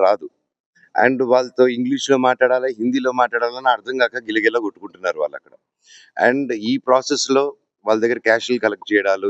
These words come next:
ఇవన్నీ చేయడాలు చాలా కరెక్ట్ కాదు. And, and రీసెంట్‌లో కూడా మేము క్వశ్చన్ చేసుకుంది, తీసుకెళ్ళి ఏవేవో సిగ్నేచర్లు పెట్టించుకున్నారు, ఏవేవో చేస్తున్నారు అందరితో.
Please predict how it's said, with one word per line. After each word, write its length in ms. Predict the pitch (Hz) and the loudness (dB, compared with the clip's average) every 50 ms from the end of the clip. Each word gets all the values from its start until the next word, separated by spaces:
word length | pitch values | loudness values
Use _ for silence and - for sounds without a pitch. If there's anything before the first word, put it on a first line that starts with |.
| 104 98 | -4 -4
ఇవన్నీ 260 | 92 95 98 110 107 - - | -6 -8 -8 -10 -14 -6 -2
చేయడాలు 420 | 104 104 95 98 95 90 92 101 - _ _ _ _ _ _ _ _ - | -2 0 0 0 -4 -4 -6 -16 -20 _ _ _ _ _ _ _ _ -2
చాలా 160 | 117 110 117 - - | 0 0 0 2 2
కరెక్ట్ 240 | 113 123 104 - - 101 | 0 0 0 -2 2 4
కాదు. 200 | 98 98 92 95 - _ _ _ _ _ - - 90 | 4 4 2 -2 -10 _ _ _ _ _ -8 -2 0
And, 160 | 104 110 107 95 - _ _ _ _ _ _ _ _ _ - - | 2 2 0 -2 -6 _ _ _ _ _ _ _ _ _ -2 0
and 100 | 101 185 - | 0 2 2
రీసెంట్‌లో 340 | 113 110 - 135 123 127 131 127 | 0 2 2 0 2 2 0 0
కూడా 120 | 131 139 139 | 0 -2 -2
మేము 120 | 135 123 - | -4 -2 0
క్వశ్చన్ 300 | 123 117 - - 135 123 127 | -2 -2 0 -2 -2 -2 -2
చేసుకుంది, 440 | 120 - - - 127 127 123 131 131 127 _ _ _ _ _ _ _ - | -2 -4 -2 2 2 2 2 0 -4 -8 _ _ _ _ _ _ _ -4
తీసుకెళ్ళి 360 | 123 135 127 - - 135 131 110 104 | -2 -2 -2 0 0 2 2 2 2
ఏవేవో 260 | 107 120 120 120 131 - 123 | 0 0 0 -2 -2 -4 -4
సిగ్నేచర్లు 460 | 110 107 127 120 - - 120 120 110 110 | 0 0 0 0 0 -2 -4 -2 0 -2
పెట్టించుకున్నారు, 540 | 104 - - - - - 110 110 107 98 98 92 | -2 -4 -8 -16 -6 -2 2 2 2 2 0 -2
ఏవేవో 280 | 101 110 120 117 120 123 - 113 | 0 -2 -2 -2 -2 -4 0 0
చేస్తున్నారు 420 | 113 110 - - 110 107 104 95 95 | 0 0 0 -4 -2 -2 -2 0 -2
అందరితో. 360 | 101 98 104 90 _ - 90 | -2 -2 -4 -4 _ -8 -8